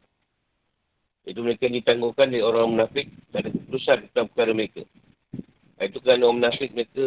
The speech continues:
taubat ni tak diterima. Dan orang pekaum yang mengajukan uzur dan uzur mereka tak diterima. Dan uzur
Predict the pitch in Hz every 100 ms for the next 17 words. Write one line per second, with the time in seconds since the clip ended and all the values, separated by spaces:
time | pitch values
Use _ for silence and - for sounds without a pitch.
0 | 127 - 117 110 120 123 - - - 123
1 | 117 101 _ _ _ _ _ - 107 117
2 | 113 110 131 139 127 123 123 120 135 110
3 | 117 131 123 123 120 117 117 113 127 107
4 | 107 101 113 95 - _ _ 113 120 123